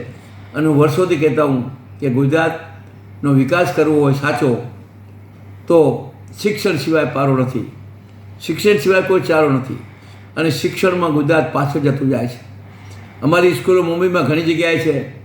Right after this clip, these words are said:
એ વિ-, આઠમા વિદ્યાર્થીને આવતો હોય તો એને કહીએ કે સાત ને આઠ કેટલા? તો સત્તર કહે છે.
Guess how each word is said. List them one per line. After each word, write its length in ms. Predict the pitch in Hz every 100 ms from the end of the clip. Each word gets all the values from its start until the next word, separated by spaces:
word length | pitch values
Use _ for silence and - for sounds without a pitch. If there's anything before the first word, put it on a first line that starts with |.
| - - - - - - - -
એ 80 |
વિ-, 180 | 156 143 -
આઠમા 360 | 147 143 185
વિદ્યાર્થીને 520 | 170 147 175 165 175 170
આવતો 340 | 160 160 180
હોય 140 | 170
તો 140 | 165 160
એને 180 | 160 151
કહીએ 480 | 147 170 165 131 -
કે 100 | 139
સાત 360 | - 151 151
ને 80 | 160
આઠ 200 | 151 131
કેટલા? 240 | 156 156 151
તો 120 | 139
સત્તર 340 | 156 147 156
કહે 160 | 135 135
છે. 400 | 131 120 -